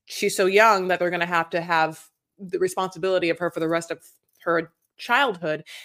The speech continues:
And so Christine's like, "Well, that's why we wanna re-age her. We wanna re-age her to twenty-two so that we have not a responsibility." But then fucking Christine realizes that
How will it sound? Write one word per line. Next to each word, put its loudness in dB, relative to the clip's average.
And -2
so 4
Christine's -2
like, 0
"Well, 0
that's 0
why 2
we -2
wanna -4
re-age 2
her. -6
We 0
wanna -4
re-age 0
her -8
to -6
twenty-two -4
so -6
that 0
we -4
have -2
not 0
a 0
responsibility." -6
But -8
then -4
fucking -4
Christine -6
realizes -2
that 0